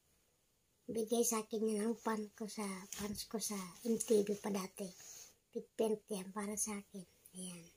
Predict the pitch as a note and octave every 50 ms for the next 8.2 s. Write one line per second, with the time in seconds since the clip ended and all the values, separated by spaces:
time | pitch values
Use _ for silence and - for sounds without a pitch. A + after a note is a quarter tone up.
0 | _ _ _ _ _ _ _ _ _ _ _ - _ _ _ _ - G3 F#3 F3
1 | F#3+ G#3 G3+ G3 G3 F#3 E3+ F#3 - - G3+ F3 F#3 F#3 - - G#3 F3+ E3+ F3+
2 | F3+ F3+ - - - - - - - - - - - - - - - - - -
3 | - - - - _ - - _ _ _ - - _ _ - - _ _ - -
4 | - - - - - - - - - - - - - - - - - _ _ _
5 | - A3+ G#3 F#3+ G3 G3 G3 - A#3 A#3 B3 B3 B3+ B3 B3 - A#3+ A#3 A#3 A#3+
6 | A#3 A3 A3 B3+ C4+ C4+ - - A3 A#3 A#3 A#3 A3+ - A#3 A#3 A3+ A3 - -
7 | A3 A3+ A3 - A3+ G#3+ A3 G#3+ G#3+ - - A#3 A3 A3 G#3+ G#3 G#3 G#3+ A3 A#3
8 | B3 C4 C4 B3